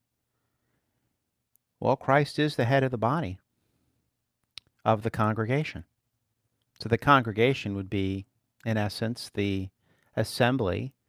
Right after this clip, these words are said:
of his body. You know, if you wanna know, you know, we've, we've, you know, in the scriptures, you can see clearly that the church is his body.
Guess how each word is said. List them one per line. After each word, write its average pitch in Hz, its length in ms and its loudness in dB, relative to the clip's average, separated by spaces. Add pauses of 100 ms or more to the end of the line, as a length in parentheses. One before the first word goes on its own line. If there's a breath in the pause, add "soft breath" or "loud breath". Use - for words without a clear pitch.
(280)
of 110 140 -2
his 117 200 0
body. 117 440 2 (520)
You 113 120 -2
know, 110 120 2
if - 140 -8
you 156 100 0
wanna 143 260 2
know, 110 360 4
you 104 220 -4
know, 104 100 0
we've, 110 340 -2
we've, 107 400 -4 (380)
you 110 140 -2
know, 92 220 -4 (120)
in 120 140 0
the 104 60 -4
scriptures, 110 420 -4
you 98 100 -8
can 98 120 -10
see - 180 -6
clearly 110 600 -2 (540)
that 107 140 -4
the - 60 -6
church 190 440 2
is 113 140 -4
his 107 160 -2
body. 143 380 0